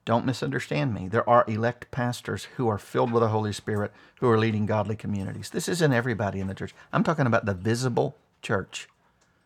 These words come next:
that is out there that you can see that is made up both of God's elect and unregenerate people. They're not in the covenant, but they are in our churches. I say all that to say this.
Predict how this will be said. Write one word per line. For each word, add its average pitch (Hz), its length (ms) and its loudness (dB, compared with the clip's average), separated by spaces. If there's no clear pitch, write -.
that 107 180 0
is 101 240 -2
out 113 220 4
there 110 140 2
that - 140 -4
you 104 80 -4
can 107 140 -6
see 113 180 -2
that 104 160 -2
is 98 160 -4
made 135 240 6
up 127 260 2
both 175 380 10
of 107 240 6
God's 110 320 6
elect 113 500 -2
and 110 200 0
unregenerate 110 720 2
people. - 420 -6
They're 113 100 2
not 127 160 8
in 180 60 10
the 202 80 8
covenant, 196 640 6
but 120 140 0
they 120 120 4
are 120 180 10
in 123 120 4
our 117 100 6
churches. - 540 -4
I 123 100 0
say 240 240 4
all 123 160 8
that 113 180 0
to 113 80 -2
say 117 220 2
this. 117 280 2